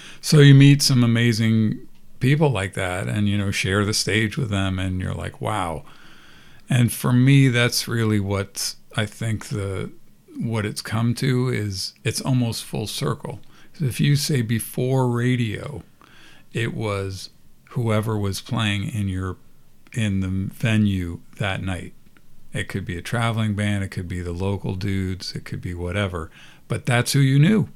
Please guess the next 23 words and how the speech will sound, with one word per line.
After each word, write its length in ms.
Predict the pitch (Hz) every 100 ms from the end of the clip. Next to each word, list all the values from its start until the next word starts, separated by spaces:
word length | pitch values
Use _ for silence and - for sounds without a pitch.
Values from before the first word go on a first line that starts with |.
| - - - - - - -
And 240 | 120 107
that's 220 | 113 113 -
where 160 | 113
it 60 | 113
was. 240 | 123 120
It 60 | 104
was 200 | 104 98
immediate. 520 | 98 113 110 95 95
It 80 | 95
was, 380 | 87 92 - - -
"This 180 | 110
is 140 | 151 107
where 120 | 110
I 120 | 110
am 240 | 104 101 104
now. 380 | 143 165 160 - - -
These 240 | 113 107
are 40 | 95
the 80 | 95
people 320 | 113 104 101
playing. 460 | - 160 135 131 - - - -
Good 220 | 131 117
times. 520 | 120 117 110 107 -